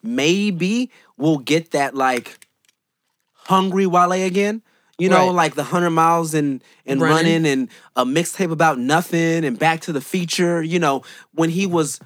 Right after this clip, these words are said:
Speaker 1: before he was signed,
Speaker 2: Yeah.
Speaker 1: before he had all the money, before he had the deal, when he was like, "I have to put my best foot forward. I have
Speaker 2: Right.
Speaker 1: to put as many bars into every single rap as possible so I
Speaker 2: Mm-hmm.
Speaker 1: can grab my fans, so I can prove to them that I'm in that top tier of,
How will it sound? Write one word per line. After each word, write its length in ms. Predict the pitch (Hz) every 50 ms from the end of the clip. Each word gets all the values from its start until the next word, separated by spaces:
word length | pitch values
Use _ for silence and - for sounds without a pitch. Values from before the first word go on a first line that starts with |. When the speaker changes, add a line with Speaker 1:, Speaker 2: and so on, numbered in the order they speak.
| _ -
Speaker 1:
before 380 | 147 143 - - 170 202 214
he 160 | 190 175 170
was 140 | 131 123 117
signed, 420 | - - 110 101 95 92 90 85 _ _ _ _ -
Speaker 2:
Yeah. 180 | 196 180 165 147
Speaker 1:
before 200 | 143 165 196 214
he 140 | 202 185 175
had 200 | 160 170 147 139
all 140 | 127 123 123
the 80 | 117 113
money, 240 | 113 120 117 107
before 380 | 104 110 - - 165 196 233 240
he 120 | 226 196
had 200 | 175 151 131 123
the 60 | - 117
deal, 400 | 110 123 120 117 107 101 95 - - - - _ -
when 120 | 147 151
he 120 | 165 175 165
was 180 | 151 143 139
like, 280 | 143 135 131 120 - _ _ _ _ _ _ -
"I 100 | - -
have 200 | - - 151 -
to 80 | - 147
put 160 | - 175 156
my 160 | 147 135 123
best 320 | 107 98 135 139 147 - -
foot 240 | - 151 147 -
forward. 420 | - - - 139 135 123 117 104 - - - - -
I 80 | 170
have 100 | 175 175
Speaker 2:
Right. 160 | 175 156 139 120
Speaker 1:
to 80 | -
put 160 | - 214 185
as 140 | 170 151 135
many 240 | 143 165 180 190 170
bars 640 | 147 - - 151 160 160 147 123 117 113 113 113 - - _ - _ _
into 240 | - 170 165 160 156 - -
every 240 | 175 190 170 190 180
single 440 | - - 196 190 185 170 160 139
rap 400 | 120 123 135 143 123 123 - - 127
as 140 | 123 - -
possible 720 | - - - 190 196 180 - 143 113 117 113 110 104 - _ _ _ _ -
so 160 | 190 196 202
I 80 | 160 170
Speaker 2:
Mm-hmm. 60 | -
Speaker 1:
can 200 | 185 156 131 113 104 -
grab 260 | - 135 143 156 160
my 140 | 160 151 139
fans, 460 | - - - 143 139 127 113 101 98
so 120 | - - 147
I 60 | 151
can 120 | 151 123
prove 300 | 104 - - 202 240 247
to 80 | 196 165
them 220 | 139 139 131 127
that 120 | 123 123 123
I'm 160 | 139 143 143
in 80 | 135 135
that 160 | 131 123 -
top 280 | - 143 139 - -
tier 320 | - - 160 143 135 120 117
of, 200 | 113 104 92